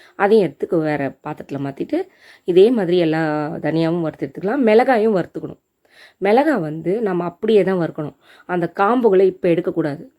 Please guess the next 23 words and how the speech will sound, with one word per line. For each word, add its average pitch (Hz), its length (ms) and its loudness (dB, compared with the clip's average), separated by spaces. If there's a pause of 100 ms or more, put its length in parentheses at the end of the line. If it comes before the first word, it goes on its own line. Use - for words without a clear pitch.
(380)
இப்ப 185 200 -4
எடுத்துட்டா, 190 460 2
காம்புகளை 196 460 -2
இப்ப 170 140 -6
எடுத்துட்டா 147 380 -10 (680)
அந்த 196 220 2 (320)
நெடி 220 320 4
வர 214 200 2
ஆரம்பிச்சிரும். 147 480 -6
நம்ம 185 220 0
அங்க 175 220 0
வ-, 165 140 0 (500)
நம்ம 160 280 -2
வறுக்கிறதுக்கே 208 520 4
அங்க 185 220 2
நிக்க 165 240 0
கூட 247 160 2
முடியாது, 151 360 0 (340)
அந்த 175 220 -2
அளவுக்கு 190 280 2 (160)
நெடி 175 260 2
வந்துரும். 170 440 -2 (480)
நம்ம 170 180 -4